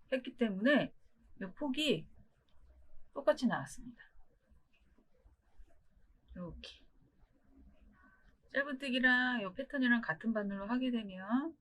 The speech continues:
이 짧은뜨기 부분이 치마처럼 약간 밑이 퍼지게 되거든요. 그래서 바늘을 바꿔서 했습니다. 근데 마무리도 마찬가지로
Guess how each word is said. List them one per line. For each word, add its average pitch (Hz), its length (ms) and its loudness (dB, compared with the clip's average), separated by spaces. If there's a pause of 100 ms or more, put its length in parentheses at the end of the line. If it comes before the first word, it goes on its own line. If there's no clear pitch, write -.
(580)
이 180 100 -8
짧은뜨기 269 520 2
부분이 196 500 -2
치마처럼 294 540 -2
약간 180 440 -2
밑이 196 400 -6
퍼지게 277 360 -2
되거든요. 165 840 -6
그래서 247 440 -2
바늘을 170 380 -8
바꿔서 185 580 -4
했습니다. - 600 -8 (420)
근데 196 180 0
마무리도 240 440 4
마찬가지로 196 800 2